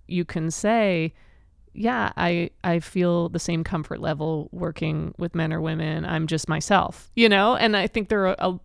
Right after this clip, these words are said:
a lot of people are sort of trying to tiptoe around those relationships and trying to give people what they want to hear or whatever, <laughs> you know? Um,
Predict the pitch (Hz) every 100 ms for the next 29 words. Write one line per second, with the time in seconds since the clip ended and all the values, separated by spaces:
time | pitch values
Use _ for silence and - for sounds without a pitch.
0 | - 185 180 175 185 185 - 202 180 180
1 | 170 - 175 165 156 - - - - 214
2 | 190 175 180 - 196 - - 180 170 160
3 | 156 160 160 165 160 165 156 156 - 160
4 | - 156 - - 143 - 156 160 160 165
5 | 143 165 180 160 175 175 165 - 160 151
6 | 156 - - _ - - 165 165 156 -
7 | - - - - 214 - - - 320 254
8 | 214 226 - - - 359 - 254 208 190
9 | 190